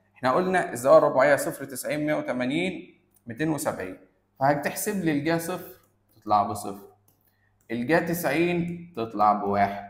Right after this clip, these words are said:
الجا مية وتمانين، بسالب واحد. الجا ميتين وسبعين،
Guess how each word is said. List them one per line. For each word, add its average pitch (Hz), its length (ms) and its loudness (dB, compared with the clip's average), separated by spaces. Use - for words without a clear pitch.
الجا 127 240 -2
مية 175 220 0
وتمانين، 160 1000 0
بسالب 110 520 -6
واحد. 98 320 -2
الجا 131 240 0
ميتين 180 220 -2
وسبعين، 160 840 0